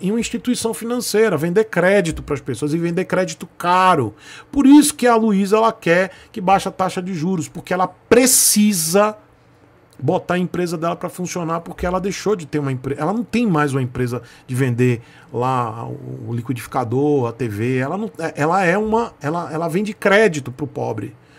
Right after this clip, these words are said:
A Honda e a Yamaha, eles fizeram exatamente o que a Luiza Trajano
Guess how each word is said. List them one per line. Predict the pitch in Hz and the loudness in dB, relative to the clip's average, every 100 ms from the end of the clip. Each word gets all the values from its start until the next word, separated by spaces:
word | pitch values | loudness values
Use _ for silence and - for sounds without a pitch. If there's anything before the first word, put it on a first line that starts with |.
| - _ _ | -20 _ _
A | - 170 | -2 0
Honda | 139 208 285 214 | 2 4 4 2
e | 180 | 2
a | 156 | 2
Yamaha, | 127 147 220 170 160 | 2 2 2 2 2
eles | 202 202 | 0 0
fizeram | - 226 202 240 269 - _ | 2 4 6 6 4 -4 _
exatamente | 254 294 302 202 240 262 269 214 185 196 - - - - | 2 4 4 4 4 4 2 2 0 -2 -8 -16 -20 -10
o | 214 | -10
que | - | -2
a | 214 | -2
Luiza | 208 175 190 | 0 -2 -4
Trajano | 202 208 147 151 170 | -6 -4 -4 -4 -6